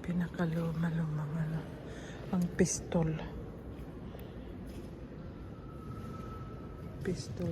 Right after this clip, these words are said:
guys. Tsaka yung kutsara. Pinakaluma. Ayun oh, ganda yan oh. Ganda yan. Lumang submarine. Parang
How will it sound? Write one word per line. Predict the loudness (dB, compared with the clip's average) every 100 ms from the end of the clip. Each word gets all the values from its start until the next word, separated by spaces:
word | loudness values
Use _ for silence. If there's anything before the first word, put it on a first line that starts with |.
| 2
guys. | 2 2 0 -4 -6 -6 -6 -6 -6 -6
Tsaka | -6 -2 0
yung | 2 0 2
kutsara. | 0 0 0 0 0 0 -2 -4 -6 -6 -8 -10 -10 -10 -10 -8 0
Pinakaluma. | 2 2 0 0 2 2 2 0 2 2 2 2 0 -4 -8 -8 -8 -10 -10 -10 0
Ayun | 6 8
oh, | 6
ganda | 6 6 6
yan | 6 6 6
oh. | 4 0 -6 -8 -8 -10 -10 -10 -10 -10 -10 -10 -10 -10 -10 -10 -8 -2
Ganda | 2 4 4
yan. | 4 2 0 -4 -10 -10 -10 -8 -8 -8 -8 -10 -10 -10 -4 4
Lumang | 8 8 8 8 4
submarine. | 4 6 8 8 8 8 8 6 0 -8 -8 -8 -8 -8 -4
Parang | 2